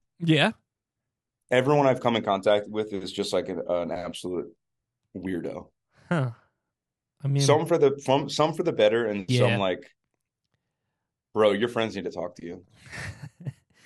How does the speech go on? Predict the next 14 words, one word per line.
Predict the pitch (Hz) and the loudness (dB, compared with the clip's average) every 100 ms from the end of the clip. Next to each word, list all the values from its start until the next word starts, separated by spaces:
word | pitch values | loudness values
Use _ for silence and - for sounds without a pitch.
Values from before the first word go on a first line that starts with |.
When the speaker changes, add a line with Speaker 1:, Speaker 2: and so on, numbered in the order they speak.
| _ _ | _ _
Speaker 1:
You | 131 | 0
need | 123 | 0
to | - | -2
chill | 113 | -8
out. | 117 123 - - _ _ | -8 -16 -18 -20 _ _
Speaker 2:
Like, | 113 104 - _ _ _ _ | 2 2 -4 _ _ _ _
yo, | 156 131 90 - _ _ _ _ _ | 2 2 2 -8 _ _ _ _ _
listen, | 139 123 95 85 - _ _ _ _ _ _ _ _ _ _ _ | 0 0 0 -10 -14 _ _ _ _ _ _ _ _ _ _ _
I | 120 | 2
don't | 160 156 | 4 2
mind | 143 143 143 | 2 0 2
talking | 123 123 127 123 | 2 2 -2 -6
to | 113 | -8
people | 117 117 117 110 110 107 - | -4 0 2 2 2 -4 -4